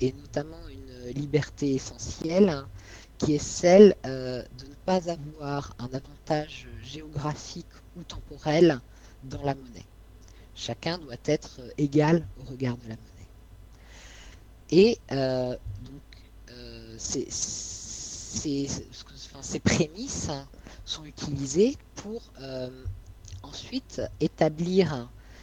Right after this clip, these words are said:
des, des éléments mathématiques qui vont permettre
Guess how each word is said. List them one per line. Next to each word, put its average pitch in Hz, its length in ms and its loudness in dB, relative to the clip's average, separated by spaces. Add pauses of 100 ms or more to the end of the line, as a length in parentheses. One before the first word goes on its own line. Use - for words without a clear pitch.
(160)
des, 147 720 4
des 165 340 0
éléments 170 280 -2
mathématiques 139 800 -10 (480)
qui 180 140 -8
vont 160 260 -12
permettre 185 540 0